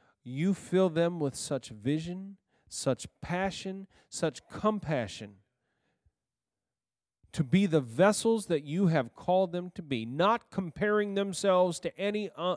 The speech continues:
anyone else, but being what they've been called to be. I thank you now. I come against every lie,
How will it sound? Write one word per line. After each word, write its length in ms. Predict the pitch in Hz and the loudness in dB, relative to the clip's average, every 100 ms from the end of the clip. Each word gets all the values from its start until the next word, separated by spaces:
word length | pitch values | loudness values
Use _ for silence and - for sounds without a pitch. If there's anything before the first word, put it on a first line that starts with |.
| - | -2
anyone 460 | 190 247 240 247 | 0 0 2 4
else, 340 | 214 120 101 - - - - | 6 4 2 -8 -18 -20 0
but 260 | 147 147 127 | 2 2 2
being 280 | 170 208 | 2 2
what 240 | 196 180 - | 2 0 0
they've 200 | 170 165 | -2 -2
been 180 | 175 160 | -4 -6
called 420 | - 151 156 147 - | -2 0 0 -2 -10
to 100 | 143 | -8
be. 380 | 131 113 101 - - - 139 | -4 -4 -6 -14 -20 -10 -2
I 180 | 175 | 0
thank 420 | 185 - 190 185 - | 0 2 2 0 -2
you 120 | 185 | 0
now. 180 | 180 175 | 4 4
I 120 | 156 | 2
come 260 | - 180 | 0 -2
against 340 | 170 160 156 - | 0 -2 -4 -4
every 320 | 156 151 156 | -4 0 0
lie, 760 | 143 160 175 190 196 196 202 | 0 2 4 4 4 2 0